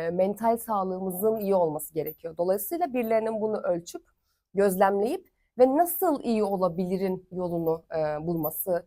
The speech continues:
e, gerekiyor inancına dayandığı için çok çerçeve, aslında tüm insanlar için gerekli bir konu. E, çok çerçeve bir, e, çalışma alanı olduğunu söyleyebiliriz ve adından da anlaşılacağı üzere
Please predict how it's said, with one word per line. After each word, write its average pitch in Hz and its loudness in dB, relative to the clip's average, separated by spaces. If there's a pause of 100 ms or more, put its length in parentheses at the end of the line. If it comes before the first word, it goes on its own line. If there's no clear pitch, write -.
(240)
e, 170 -10
gerekiyor 185 0
inancına 175 -2 (300)
dayandığı 202 4
için 170 -8
çok - -16
çerçeve, 180 0
aslında 170 -10
tüm 254 0
insanlar 175 -2
için 156 -8
gerekli 151 -2
bir 147 -8
konu. 202 -4 (560)
E, 160 0
çok - -10
çerçeve 185 0
bir, 156 -8 (800)
e, 165 2 (220)
çalışma 208 0
alanı 160 0 (300)
olduğunu 170 0 (240)
söyleyebiliriz 190 0
ve 285 2
adından 233 2
da 196 0
anlaşılacağı 175 -2
üzere 175 -6